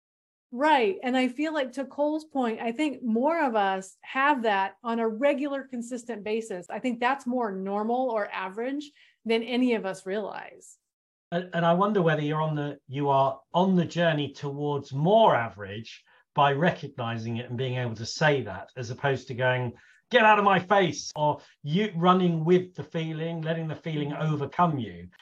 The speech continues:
Speaker 2: I think by you being able to almost meta see it, look at yourself and go, "Hmm, not aligned today," and then being able to say, "Not aligned today," that to me would suggest a movement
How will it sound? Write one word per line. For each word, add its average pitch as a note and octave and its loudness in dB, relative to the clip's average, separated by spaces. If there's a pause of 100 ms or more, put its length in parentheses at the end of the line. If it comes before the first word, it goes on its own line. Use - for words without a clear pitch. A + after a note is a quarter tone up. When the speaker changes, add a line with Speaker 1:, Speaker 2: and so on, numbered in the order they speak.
(180)
Speaker 2:
I C#3+ 2
think D#3+ -2
by E3 4
you G3+ 2
being E3 0
able D#3+ 0
to C#3+ -4 (220)
almost E3 -2
meta F3 -2
see - -8
it, G2 -8 (240)
look F#3 4
at F#3 -4
yourself D3 0
and C3+ -6
go, B2+ 2
"Hmm, C3+ -4 (160)
not C3+ 0
aligned C#3+ 2
today," A2+ -8 (220)
and C#3+ -2
then D#3+ 2
being D#3 0
able D#3+ 2
to C#3+ -4
say, F3 0
"Not C#3+ -6
aligned A2+ -6
today," G2 -10 (360)
that G3+ 4
to F3+ -4
me F#3 2
would D3+ -2
suggest D3 -6
a C#3+ -4
movement C#3+ -2